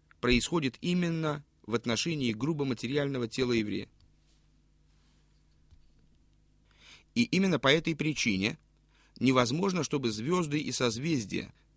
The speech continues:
то, что является свыше духовным источником народов мира, задали вопрос в отношении этого,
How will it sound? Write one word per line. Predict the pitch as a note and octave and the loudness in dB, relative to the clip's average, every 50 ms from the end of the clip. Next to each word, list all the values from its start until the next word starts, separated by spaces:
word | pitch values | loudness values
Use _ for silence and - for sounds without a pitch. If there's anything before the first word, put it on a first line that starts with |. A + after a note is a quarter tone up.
| _ _ _ _ _ - | _ _ _ _ _ 0
то, | - E3+ | 2 2
что | F3 - - | 2 4 4
является | D3 C3 A#2 A#2+ C#3+ D#3 D#3 D3+ C#3 - - A#2+ | 4 4 4 4 2 4 4 4 2 2 0 -4
свыше | A2 - - A2+ D#3 F3 D#3 - C#3+ | -2 -2 -2 -2 -2 -2 -2 -2 -2
духовным | A#2 A2+ A2+ - - D#3 D#3+ D3+ D3+ C3+ B2 A2 | -2 -4 -6 -4 -4 -4 -4 -2 -2 0 0 0
источником | G#2+ - - D3 D3+ C#3+ - - C3 A2+ - - G2 F#2 G2 - _ _ _ _ _ _ - | -2 -4 -4 -4 -4 -4 -2 -2 -4 -4 -2 -2 -2 -2 -4 -8 _ _ _ _ _ _ -8
народов | - G#2+ A#2 B2+ C#3+ D3+ C#3+ C3+ A#2 - | -2 0 2 2 2 2 2 0 -2 0
мира, | B2+ C#3 D3+ C#3 G#2 F#2 - _ _ _ _ _ _ _ _ _ _ _ _ _ _ _ _ _ _ _ _ _ _ - | -2 -2 0 0 -2 -2 -4 _ _ _ _ _ _ _ _ _ _ _ _ _ _ _ _ _ _ _ _ _ _ -6
задали | - A2+ C#3 C#3+ D3 D#3 D#3 | 0 2 2 4 4 2 2
вопрос | D3 D#3+ D#3 - F#3 F#3+ - - | 2 0 0 0 0 -2 -2 -2
в | |
отношении | E3+ E3+ D#3 C#3+ - - C3+ A#2 G#2+ G2+ F#2+ | -4 -4 -4 -4 -2 -2 -2 0 0 0 -2
этого, | - - - - - - - | -2 -4 -8 -12 -14 -14 -18